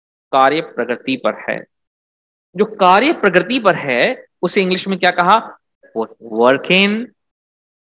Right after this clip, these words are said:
progress। तो जरा देखो, यहां भी कोई कार्य प्रगति पर है क्या? तो हमने पाया,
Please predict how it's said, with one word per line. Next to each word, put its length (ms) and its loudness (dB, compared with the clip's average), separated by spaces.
progress। 480 2
तो 300 -8
जरा 200 4
देखो, 520 2
यहां 360 2
भी 100 -4
कोई 180 4
कार्य 340 4
प्रगति 460 0
पर 140 0
है 180 0
क्या? 180 -8
तो 60 0
हमने 180 -2
पाया, 540 0